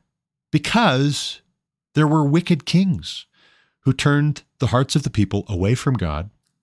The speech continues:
and led the people into worshiping false gods and into disobeying the Lord their God, to the point that you had to hide a copy of the law because it might be destroyed, because it was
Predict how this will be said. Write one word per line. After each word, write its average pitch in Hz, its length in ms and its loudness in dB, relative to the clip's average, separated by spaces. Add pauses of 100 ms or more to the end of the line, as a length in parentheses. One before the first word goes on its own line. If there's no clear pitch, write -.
(240)
and 104 160 -2
led 113 300 0
the - 120 -6
people 101 460 -6 (720)
into 107 580 0
worshiping 117 380 -4
false 143 280 -2
gods - 460 -12
and 87 180 -6
into 92 260 -2
disobeying 120 680 -2 (220)
the 110 80 -2
Lord 139 240 2
their 101 100 -4
God, - 360 -14 (680)
to 143 100 0
the 143 80 2
point 175 300 0
that 190 300 -2 (520)
you 127 100 0
had 139 100 2
to 139 80 0
hide 135 680 0
a 110 60 -8
copy 120 360 -2
of 98 100 0
the 101 80 0
law 104 320 0
because 95 360 -4
it - 100 -6
might 92 180 -4
be 92 120 -4
destroyed, - 640 -6
because - 260 -4
it - 60 -6
was 87 140 -6